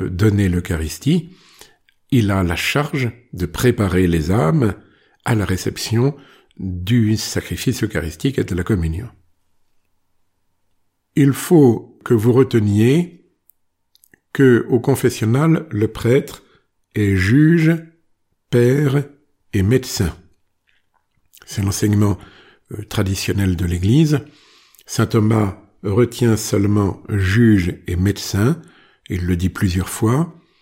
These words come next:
Saint Alphonse de Ligorie dit juge, père et médecin.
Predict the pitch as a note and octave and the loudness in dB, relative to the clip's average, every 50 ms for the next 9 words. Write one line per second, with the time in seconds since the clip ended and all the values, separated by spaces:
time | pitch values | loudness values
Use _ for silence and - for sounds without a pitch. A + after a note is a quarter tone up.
0 | _ _ _ _ _ _ _ - - A2 G2+ A2+ G#2+ G2 - - A2 G#2 F#2 G#2 | _ _ _ _ _ _ _ -8 -6 -4 -2 0 -2 -2 -2 -2 -2 0 0 0
1 | G2+ F#2+ G2+ G2 G#2 G2 F#2 A#2 A#2 G#2+ G2 F#2+ F#2+ E2+ G2+ G2+ G2 G2 F2+ E2+ | 0 0 0 0 0 0 2 2 2 2 2 0 -2 -2 0 0 0 0 0 0
2 | F#2 A2+ B2 A#2 G#2+ G2 F#2 G2 - - - - G#2+ G#2 G2 G2 F2 - - - | 2 2 4 4 4 2 2 -2 -4 -4 -2 0 0 2 2 0 -2 -4 -6 -6
3 | G2 F2 F2 F2+ - - - B2+ B2+ D#3+ F3 | -4 -4 -4 -4 -6 -4 -2 -2 -2 -2 -2